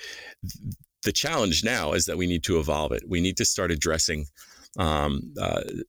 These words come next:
some of, of the, the, the community needs. We really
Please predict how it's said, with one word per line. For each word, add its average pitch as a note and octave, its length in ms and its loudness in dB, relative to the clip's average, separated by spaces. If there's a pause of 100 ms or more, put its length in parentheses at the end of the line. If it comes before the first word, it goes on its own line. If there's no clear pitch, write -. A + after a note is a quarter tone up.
some F2 360 0
of, D#2 140 0 (120)
of E2+ 300 0
the, D#2+ 480 0
the, - 180 -2
the F2+ 140 -2
community F#2+ 440 2
needs. D2+ 480 0
We E2 340 0
really G2 500 2